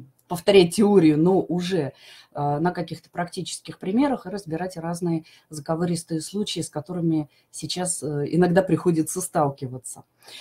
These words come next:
Да, и будем уже отрабатывать на практике вот то, э, с чем мы знакомимся, э, сейчас. Да, то есть сейчас так больше про теорию, а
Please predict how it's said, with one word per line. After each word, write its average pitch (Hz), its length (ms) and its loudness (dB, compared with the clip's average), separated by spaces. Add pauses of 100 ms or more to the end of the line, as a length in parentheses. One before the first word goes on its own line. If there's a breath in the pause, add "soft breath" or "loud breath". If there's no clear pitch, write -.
(380 loud breath)
Да, 202 160 2
и 240 340 2
будем 220 280 4
уже 170 200 2
отрабатывать 180 760 0
на 165 200 0
практике 190 580 -4
вот 147 180 -8
то, 226 280 0
э, 143 360 -6
с - 100 -12
чем 196 300 -4
мы 165 200 0
знакомимся, 160 1000 -2
э, - 40 -18 (260)
сейчас. - 600 -8 (880 soft breath)
Да, 185 100 -6
то 160 100 -10
есть - 140 -8
сейчас - 480 -6
так 139 160 -10
больше 156 320 -2
про 180 200 -2
теорию, 285 580 6 (120)
а 143 300 -2